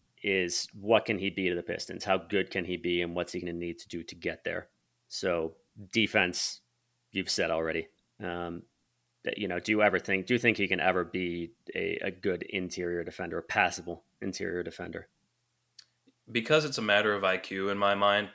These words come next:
Speaker 2: uh, I guess so. I, I don't know how to, I, I don't know how hard it is to teach an N B A player good interior defense from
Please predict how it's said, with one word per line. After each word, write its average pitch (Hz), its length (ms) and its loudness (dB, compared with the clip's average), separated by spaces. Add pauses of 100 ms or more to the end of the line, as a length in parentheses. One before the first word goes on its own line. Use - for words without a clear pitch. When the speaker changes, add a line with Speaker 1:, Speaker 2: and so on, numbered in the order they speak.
(180)
Speaker 2:
uh, 92 280 -2 (100)
I 90 80 -4
guess 101 280 0
so. 131 320 2
I, 101 200 2
I - 20 4
don't 101 120 2
know 98 140 6
how 95 380 2 (720)
to, 98 260 -4
I, 120 260 4
I - 20 10
don't 131 120 4
know 127 100 4
how 113 180 8
hard 98 240 4
it 92 100 -2
is 90 140 -4
to 92 100 -10
teach - 260 -8
an 90 80 -6
N 92 120 -4
B 90 120 -4
A 90 100 -2
player 87 400 -6 (680)
good 104 200 0
interior 92 440 -2
defense 92 600 -4
from 90 360 -4